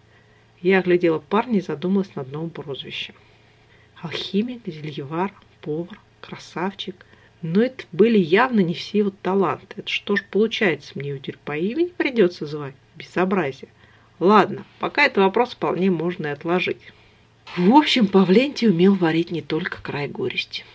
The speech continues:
но ещё и нежную радость, тихое счастье, печаль ветра и прочие штуки со странными названиями и отменным вкусом. И, как выяснилось опытным путём, многие из них действовали на меня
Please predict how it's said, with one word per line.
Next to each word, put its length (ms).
но 160
ещё 260
и 80
нежную 460
радость, 440
тихое 300
счастье, 480
печаль 440
ветра 420
и 120
прочие 480
штуки 420
со 140
странными 500
названиями 760
и 40
отменным 480
вкусом. 480
И, 80
как 320
выяснилось 600
опытным 380
путём, 440
многие 440
из 60
них 220
действовали 480
на 100
меня 400